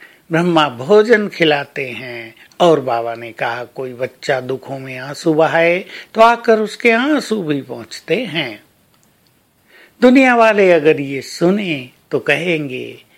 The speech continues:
"ये कौन है, भगवान इनके लिए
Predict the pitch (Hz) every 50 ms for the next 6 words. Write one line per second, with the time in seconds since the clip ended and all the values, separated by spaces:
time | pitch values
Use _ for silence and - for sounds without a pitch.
0 | _ _ 202 208 202 208 - 214 247 277 269 226 185 135 127 127 117 107 104 107
1 | 117 _ _ _ _ _ _ - 139 165 185 170 160 185 214 247 262 240 226 220
2 | 185 151 - - 170 151 135 127 131 151 185 220